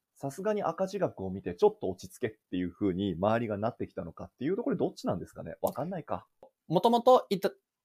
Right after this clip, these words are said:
Speaker 2: うんですか、保守的な投資家が入ってきたっていうよりも、まあ、その市況環境が悪くなってくると、えっと、まあ、投資家の目線って当然厳しくはなってくるので、
Speaker 1: あ、なるほど、なるほど。
Speaker 2: はい。
Speaker 1: はい。
Speaker 2: その、
Speaker 1: 確かに。
Speaker 2: まあ、WeWorkの問題とかがあって、えっと、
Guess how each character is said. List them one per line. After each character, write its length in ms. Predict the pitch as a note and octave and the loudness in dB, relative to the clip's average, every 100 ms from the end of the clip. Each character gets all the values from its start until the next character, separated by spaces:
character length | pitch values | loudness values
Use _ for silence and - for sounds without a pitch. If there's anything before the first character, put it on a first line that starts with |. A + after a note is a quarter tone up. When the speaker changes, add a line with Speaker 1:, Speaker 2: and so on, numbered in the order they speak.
| - | -4
Speaker 2:
う 40 | |
ん 40 | C#3+ | -2
で 100 | A2 | -2
す 60 | |
か、 140 | G2+ - | -4 0
保 60 | F3 | 0
守 120 | - | 4
的 160 | A3+ | 4
な 100 | A#3 | 4
投 180 | A3 A3+ | 4 2
資 60 | - | 4
家 120 | G#3 | 6
が 180 | A#3 C#3+ | 6 6
入 160 | E3 | 6
っ 40 | D3 | 6
て 80 | A#2+ | 4
き 60 | |
た 100 | - | 2
っ 80 | G#2+ | -2
て 80 | B2+ | 2
い 40 | |
う 20 | A#2+ | 2
よ 40 | |
り 80 | A2 | 2
も、 300 | A#2+ G#2 F#2+ - _ _ _ | 0 0 -2 -16 _ _ _
ま 80 | C4+ | 2
あ、 20 | |
そ 120 | - | 4
の 80 | B2 | 2
市 120 | - | 4
況 100 | - G#4+ | 4 4
環 180 | B4 G#4 | 2 2
境 100 | C#3 | 4
が 100 | A2+ | 6
悪 180 | A#2+ B2+ | 6 6
く 80 | C3+ | 2
な 80 | |
っ 80 | B2 | 0
て 80 | B2+ | -2
く 80 | A2+ | -6
る 80 | G#2+ | 0
と、 360 | B2+ A#2 - - | 2 2 0 -4
え 100 | A#2+ | -4
っ 100 | - | 0
と、 180 | A2+ A2 | 0 4
ま 120 | F3 | 4
あ、 20 | |
投 180 | - D4 | 6 4
資 60 | D#4 | 6
家 80 | |
の 80 | C#4+ | 2
目 80 | C4 | 4
線 140 | B3+ | 0
っ 20 | G#3+ | 4
て 260 | G#3+ G#3 - - | 4 4 -2 2
当 100 | A3 | 4
然 160 | G#3+ | 2
厳 240 | - F#3+ A3+ | 0 2 2
し 120 | - | 4
く 80 | C3 | 4
は 80 | G#2+ | 6
な 100 | B2 | 4
っ 80 | |
て 100 | - | 2
く 120 | G#2 A2 | -2 -2
る 60 | |
の 80 | G2+ | 0
で、 100 | A#2 | 2
Speaker 1:
あ、 40 | A#2 G#2 | 4 4
な 60 | C3 | 0
る 80 | C#3 | -6
ほ 140 | C#3 | -6
ど、 100 | B2+ | -4
な 100 | A2+ | -6
る 80 | G#2+ | -6
ほ 100 | G2+ | -2
ど。 60 | F#2+ | 2
Speaker 2:
は 60 | |
い。 100 | B2+ | 2
Speaker 1:
は 160 | A2 G#2 | 2 -2
い。 140 | - - _ | -4 -14 _
Speaker 2:
そ 80 | F3+ | 0
の、 120 | D#3 | 0
Speaker 1:
確 100 | - | 0
か 100 | - | -2
に。 60 | A3 | 6
Speaker 2:
ま 80 | G#3+ | 8
あ、 40 | |
WeWork 420 | B3 C4+ B3+ - | 8 8 6 4
の 120 | G#2 | 0
問 220 | A#2+ C3 C3+ | 2 4 4
題 140 | C3 | 4
と 100 | C#3 | 2
か 100 | B2 | 2
が 120 | G#2 | 2
あ 20 | |
っ 80 | G2 _ | 0 _
て、 320 | D4 - - - | 2 2 0 -2
え 120 | A2 | 0
っ 80 | A2 | 2
と、 380 | A#2+ A2 G#2+ | 4 4 4